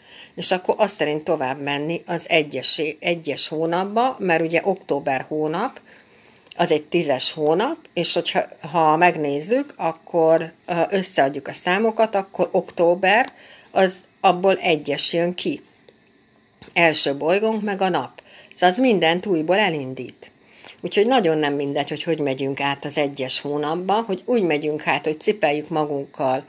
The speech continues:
azokat az embereket, ö, káros szenvedélyeket,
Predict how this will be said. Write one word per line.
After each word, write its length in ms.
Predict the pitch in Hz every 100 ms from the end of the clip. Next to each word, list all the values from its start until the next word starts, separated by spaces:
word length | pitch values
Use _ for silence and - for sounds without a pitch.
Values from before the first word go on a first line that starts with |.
| - - _ _ _ _ - -
azokat 460 | 175 170 165 151 151
az 140 | 143
embereket, 1000 | 151 165 151 143 143 - 151 139 143 - -
ö, 280 | 143 139 135 135
káros 440 | 196 170 160 151
szenvedélyeket, 1300 | - 175 156 151 151 151 147 143 143 139 - 143 139